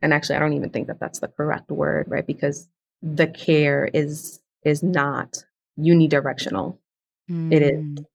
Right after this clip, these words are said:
Speaker 1: "Jasmine, do this. Jasmine, make sure these things are okay." Um, and it is less so, like, "Jasmine, what do you need?"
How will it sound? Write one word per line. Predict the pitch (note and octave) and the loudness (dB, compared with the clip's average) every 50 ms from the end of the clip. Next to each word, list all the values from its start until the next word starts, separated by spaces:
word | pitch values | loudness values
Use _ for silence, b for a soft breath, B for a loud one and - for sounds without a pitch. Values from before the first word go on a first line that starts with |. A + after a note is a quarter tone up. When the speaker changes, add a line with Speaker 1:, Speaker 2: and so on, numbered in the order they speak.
| _ _ _ _ _ _ - | _ _ _ _ _ _ -6
Speaker 1:
"Jasmine, | - - D#3 D3 C#3+ C#3+ D3+ D3 D3+ | -2 0 0 0 0 -2 -4 -4 -2
do | - C#3+ C#3+ | -2 -4 -2
this. | D3 C3+ C#3+ - D#3 D3+ - - - _ _ _ _ _ _ | -2 -2 -2 -2 -4 -8 -10 -16 -20 _ _ _ _ _ _
Jasmine, | - D#3 D3+ D3+ - D#3 D3+ | -2 0 0 0 -2 -2 -2
make | D3+ D3 C#3+ | -2 -2 -4
sure | - - C#3+ | -4 -6 -6
these | C#3+ C#3+ D3 - | -4 -6 -6 -8
things | - D#3+ D#3+ - | -8 -10 -10 -10
are | - - - - | -10 -8 -8 -8
okay." | - - - - - - - - E3+ E3+ E3+ _ _ _ _ _ _ - | -8 -8 -8 -8 -6 -6 -6 -6 -8 -8 -10 _ _ _ _ _ _ -4
Um, | - D3 C#3+ - - - - - E3+ E3 _ _ _ | -4 -2 -2 -2 -6 -8 -8 -8 -10 -12 _ _ _
and | - D#3 D#3+ | 2 4 4
it | D#3 D3 | 4 4
is | D3+ D3 D#3 | 2 2 2
less | D3+ D3+ C#3+ C#3+ - - | 2 2 0 0 0 0
so, | - D3 C#3+ C#3+ C#3+ C#3+ D3 D3+ D3+ - | 0 0 0 0 -2 -4 -4 -6 -6 -8
like, | C3+ C3+ C#3 - E3 - _ _ _ _ _ _ _ _ _ _ _ _ _ _ _ _ _ _ - | -8 -8 -8 -8 -10 -12 _ _ _ _ _ _ _ _ _ _ _ _ _ _ _ _ _ _ 0
"Jasmine, | D#3 D3 D3 D#3 D3 D3 | 0 0 0 0 -2 -2
what | C#3+ C#3+ C#3+ | -2 -4 -4
do | C#3 | -6
you | C#3+ C#3 C3+ C#3 | -4 -2 -2 -2
need?" | C#3 C#3 C3+ - - - - - - | -2 -2 -4 -4 -6 -6 -8 -10 -12